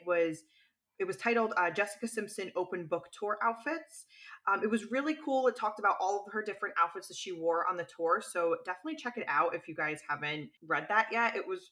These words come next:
it was really, uh, very informative. It talks about some of the other outfits that she wore and the brands, and it was cute. Um, they also said in, uh, what was it? Um, an article on People magazine about her open book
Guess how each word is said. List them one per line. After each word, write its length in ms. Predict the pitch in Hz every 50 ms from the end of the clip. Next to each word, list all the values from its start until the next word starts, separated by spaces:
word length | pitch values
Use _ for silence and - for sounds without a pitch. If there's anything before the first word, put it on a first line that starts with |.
| _ -
it 60 | 190
was 240 | 180 180 175 - - - 165
really, 520 | 175 170 170 165 160 156 156 151 156 _ _ _ _ _
uh, 60 | 165 160 160 _ -
very 220 | 156 175 185 185
informative. 500 | 208 214 - 190 175 160 156 156 151 175 -
It 100 | - -
talks 280 | - - 180 175 - -
about 220 | 175 165 156 -
some 180 | - - 175 170
of 80 | 165 160
the 80 | 170 - -
other 200 | 165 165 165 156 -
outfits 320 | 156 156 - - 170 -
that 120 | - 160 -
she 180 | - - 170
wore 320 | 156 156 151 151 151 156 175
and 180 | 170 156 151
the 40 | 143
brands, 680 | 135 - 151 143 147 151 151 147 147 151 160 175 175 -
and 100 | 139 139 - - - - - - _ _ _
it 80 | - 214
was 200 | 214 220 233 226
cute. 360 | - - - 285 208 160 160 - - -
Um, 400 | 175 170 165 165 160 165 156 - _ _ _ _ _ _ _ _ _ _ _ _ _ _ - - - _ _ _ _ _ - -
they 280 | 196 196 196 190 180 - -
also 400 | 214 247 269 254 - 302 285 269
said 440 | 262 - - 247 208 196 190 185 180 - - - - - - - _ _ -
in, 460 | 214 208 196 196 196 190 190 185 - - _ _ _ _ _ _ _ _ _ _ _ _ _ _ _ _ -
uh, 160 | 185 180 175
what 180 | 175 170 190 -
was 180 | 185 175 170 170
it? 140 | 147 - -
Um, 380 | 165 160 156 151 151 151 151 -
an 100 | 190 190 -
article 340 | 196 208 214 208 214 202 - -
on 160 | 175 175 165
People 260 | - 202 180 185 170
magazine 600 | 175 170 170 175 170 175 160 - 151 139 135 - -
about 280 | 156 151 160 147 - -
her 180 | - 160 -
open 340 | 160 165 156 - 165 156 151
book 280 | 143 160 151 147 -